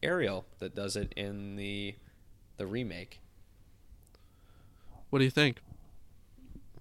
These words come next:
Speaker 1: Who cares? Um, <laughs> yeah, I don't know. They, they're both, you know,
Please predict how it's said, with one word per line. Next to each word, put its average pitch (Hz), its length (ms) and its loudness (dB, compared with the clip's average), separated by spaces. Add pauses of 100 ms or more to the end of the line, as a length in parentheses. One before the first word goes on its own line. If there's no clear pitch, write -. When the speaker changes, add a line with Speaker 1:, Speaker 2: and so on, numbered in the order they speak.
Speaker 1:
Who 110 80 -6
cares? 92 380 0 (440)
Um, 92 520 -6 (200)
<laughs> - 220 -18 (600)
yeah, 214 100 12 (460)
I 170 120 10
don't 175 160 10
know. 147 180 12
They, 151 140 8
they're 143 180 4
both, 135 420 6
you 139 100 2
know, 120 140 4